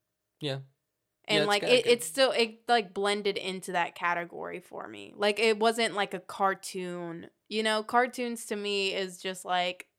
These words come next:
Speaker 2: goofy, f-, like,
Speaker 1: Yeah.
Speaker 2: it, Avatar was, had a plot and had a story and stuff.
Speaker 1: Yeah.
Speaker 2: It had characters that developed and shit.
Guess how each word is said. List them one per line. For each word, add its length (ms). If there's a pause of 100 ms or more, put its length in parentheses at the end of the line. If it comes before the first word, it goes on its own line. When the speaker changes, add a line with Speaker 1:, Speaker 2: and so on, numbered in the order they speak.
(420)
Speaker 2:
goofy, 600
f-, 120 (340)
like, 200
Speaker 1:
Yeah. 200 (100)
Speaker 2:
it, 160 (160)
Avatar 480
was, 200 (240)
had 220
a 60
plot 420
and 180 (100)
had 180
a 60
story 720
and 160
stuff. 200
Speaker 1:
Yeah. 300 (320)
Speaker 2:
It 80
had 180 (120)
characters 580
that 180
developed 580
and 180
shit. 360